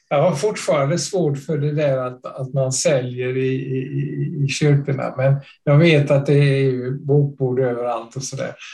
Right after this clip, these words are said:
Men, men, och det är klart att det är viktigt att man kan få, få tag i goda andliga böcker, men kan, kan man ordna det som, som i vår kyrka här i Åkersberga, tycker jag det är väldigt skönt.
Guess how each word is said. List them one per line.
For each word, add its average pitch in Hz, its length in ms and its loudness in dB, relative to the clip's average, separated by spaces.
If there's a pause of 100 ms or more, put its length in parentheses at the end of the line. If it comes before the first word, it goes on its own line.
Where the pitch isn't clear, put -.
(260)
Men, 147 380 6
men, 127 340 0
och 135 280 2
det 143 80 6
är 139 40 6
klart 170 200 4
att 135 140 2
det 151 100 4
är 180 640 0
viktigt 151 500 0
att 143 440 0 (420)
man 143 140 0
kan 147 180 2
få, 147 200 -2
få - 340 -6
tag 143 260 2
i 143 40 4
goda 139 380 2
andliga 135 400 0
böcker, 135 400 -4
men 135 220 -4 (440)
kan, 180 220 -2
kan 160 180 4
man 165 180 4
ordna 185 420 4
det 151 280 0
som, 143 380 0
som 151 280 -2
i 151 100 -2
vår 151 180 0
kyrka 143 420 -2
här 143 200 0
i 139 60 0
Åkersberga, 156 720 -2
tycker 147 280 -8
jag 131 100 -2
det 135 60 -2
är 139 60 0
väldigt 139 440 -2
skönt. 131 320 -8